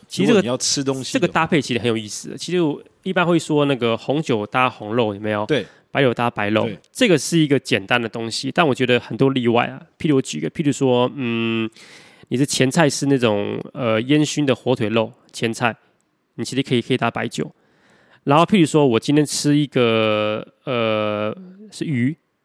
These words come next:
Speaker 1: 但我今天不是用清蒸的，我是用红烧，用那种很重的卤汁，我可能反而要搭红酒。
Speaker 2: 哦，所以其实台式的那些红烧，
Speaker 1: 嗯。
Speaker 2: 你其实也可以搭红酒。
Speaker 1: 对。所以你要考虑的是食材加料理法，所以很复杂。那有一个懒人心法又来了，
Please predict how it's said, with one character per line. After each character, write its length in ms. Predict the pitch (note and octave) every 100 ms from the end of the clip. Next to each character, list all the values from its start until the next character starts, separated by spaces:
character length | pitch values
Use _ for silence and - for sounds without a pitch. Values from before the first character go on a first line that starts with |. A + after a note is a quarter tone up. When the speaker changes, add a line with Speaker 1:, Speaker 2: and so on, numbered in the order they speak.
| _
Speaker 1:
但 180 | E3+ C3+
我 60 |
今 140 | A2 D3
天 100 | D3
不 80 | C3
是 80 |
用 100 | D3+
清 240 | C3+ - C3+
蒸 140 | C#3
的， 80 | A#2+
我 100 | A2
是 140 | -
用 80 | D3
红 240 | - A2+ B2+
烧， 340 | - B2 B2+
用 200 | D3+ B2+
那 40 |
种 160 | C3+ A2+ - - _ _ _
很 240 | - A2+
重 160 | D#3 C#3+
的 160 | B2
卤 80 | G#2+
汁， 340 | - B2 A2+ A#2+ _ _ _ _
我 100 | C#3+
可 160 | D3 A#2
能 120 | G#2+
反 160 | -
而 60 | F#2+
要 80 | A2
搭 120 | A2+
红 240 | A2+ G2+ G2+
酒。 220 | D#3+ A#2+ _ _ _ _
Speaker 2:
哦， 100 | -
所 100 | G#2
以 60 | G3
其 100 | -
实 80 | F#3+
台 220 | C3 B2+
式 120 | -
的 40 | D3+
那 60 |
些 80 | C3+
红 180 | B2+ A#2
烧， 160 | C3
Speaker 1:
嗯。 40 | B2
Speaker 2:
你 160 | A2+ A2
其 160 | C3
实 80 | D3+
也 80 | C#3+
可 40 |
以 120 | C#3
搭 200 | B2 A#2+
红 200 | A2+ G2+
酒。 260 | G2+ G2+ D#2+ -
Speaker 1:
对。 60 |
所 160 | - F#3+
以 80 | E3+
你 80 | B2
要 160 | D#3+
考 180 | - A#2+
虑 120 | C3+
的 40 | C3
是 160 | C#3+
食 260 | - - A#2+
材 320 | - G#2 G#2+ B2
加 300 | - C#3+ C#3
料 180 | C#3+ D#3+
理 160 | A#2+ A#2+
法， 160 | - - _ _ _
所 160 | - D3+
以 40 | C3
很 180 | -
复 180 | A2+ E3
杂。 240 | C3+ - C#3+ - - - _ _
那 360 | A3+ A3+ F#3 D3
有 140 | B2+
一 60 | C#3
个 80 | D3+
懒 160 | C3 A2+
人 80 |
心 220 | B2 D3 D3+
法 160 | G#2+
又 80 | A2+
来 160 | B2 -
了， 180 | D3+